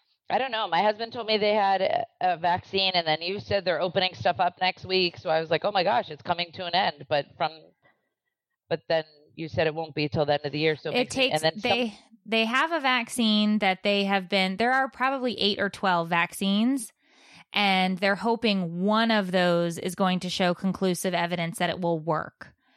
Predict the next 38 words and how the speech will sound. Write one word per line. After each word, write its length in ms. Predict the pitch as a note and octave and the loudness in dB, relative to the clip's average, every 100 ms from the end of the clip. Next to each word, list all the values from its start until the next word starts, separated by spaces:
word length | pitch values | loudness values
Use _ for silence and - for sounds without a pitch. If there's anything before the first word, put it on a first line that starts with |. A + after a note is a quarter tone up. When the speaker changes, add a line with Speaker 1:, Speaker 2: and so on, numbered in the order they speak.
| _ _ _ _ _ _ _ _ | _ _ _ _ _ _ _ _
Speaker 2:
So 440 | - A3+ G3+ G3 | -2 2 2 2
they 140 | G3 F#3+ | 2 0
have 200 | A3 A3+ | 0 0
to 80 | A3+ | -2
test 360 | - A3+ G3+ - - | 0 0 0 -8 -2
all 320 | A#3+ D4 A#3 | 0 2 2
of 160 | F3+ D#3+ | 0 0
them 340 | D#3+ D#3+ E3 | 0 0 -2
and 140 | - G3 | 0 0
get 160 | G3+ | 2
the 80 | G3+ | 0
data 460 | F3+ F#3+ F3+ F3+ E3+ | 0 2 2 2 -2
to 80 | F#3+ | -4
figure 340 | - F#3 F3+ | -2 -2 0
it 60 | F3 | 0
out, 300 | F3 F#3+ A3 | 2 2 0
and 120 | G3 | -2
it 100 | G3 | -4
takes 340 | - G3 F#3 - - | -4 -6 -6 -12 -6
months. 680 | F#3+ G3 D#3 - - - - _ _ - - - - | 0 2 0 -4 -10 -10 -12 _ _ -20 -20 -20 -8
But 240 | G3 G3 | -2 -2
they're, 200 | G3+ F#3 - - | 0 -2 -4 -4
they're 260 | G#3 F#3+ F3+ | 0 2 0
thinking 680 | - - D4 C#4 G3 E3+ E3 | -4 -2 0 0 2 2 0
Speaker 1:
Okay. 80 | |
Speaker 2:
that 200 | F3+ E3 - | 0 0 -2
because 320 | F#3 A3 G#3 | -4 -2 0
they're 120 | F#3+ | 0
fast 400 | - A3+ B3 A3 | 0 0 0 -2
tracking 460 | - F3 E3 E3+ D#3+ | 0 0 0 -4 -2
it, 460 | D#3 E3 - - _ _ _ - | -2 -4 -6 -14 _ _ _ -4
that 140 | G3 | -2
they'll 140 | G3 G3 | 2 0
be 200 | F#3+ - | -2 -4
able 320 | G3 G3+ G3 | 0 2 2
to 140 | G3 G#3 | 0 -2
get 260 | F3 F3+ - | 0 0 0
those 560 | F#3 F3+ F3 E3+ E3+ | 0 2 2 0 -4